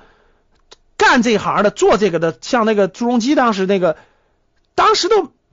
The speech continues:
当时公募基金都没有多少，所以全国我估计当时真的能理解了东南亚金融危机，真，真的能接触这个事儿，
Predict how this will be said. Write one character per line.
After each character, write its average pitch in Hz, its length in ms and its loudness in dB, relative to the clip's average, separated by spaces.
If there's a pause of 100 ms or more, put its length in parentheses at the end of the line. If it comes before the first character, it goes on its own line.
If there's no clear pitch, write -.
当 440 200 2
时 392 140 0
公 370 120 0 (160)
募 320 80 2
基 269 120 -4
金 453 180 -2
都 403 80 2
没 240 100 2
有 233 80 2
多 214 140 2
少， 165 240 0
所 302 140 -4
以 233 80 -2
全 294 380 -2
国 269 220 2
我 202 100 0
估 208 140 -4
计 277 120 -2
当 294 160 0
时 233 200 -2 (400)
真 415 180 0
的 392 100 2
能 277 180 2
理 302 120 0
解 247 140 0
了 214 100 0
东 285 140 -2
南 254 100 0
亚 269 140 0
金 233 120 -4
融 254 100 -2
危 254 120 0
机， 262 140 -4
真， 285 200 -4
真 339 180 0
的 330 80 0
能 233 120 0
接 339 140 0
触 277 120 -6
这 247 60 -8
个 240 60 -4
事 277 100 -2
儿， 196 200 2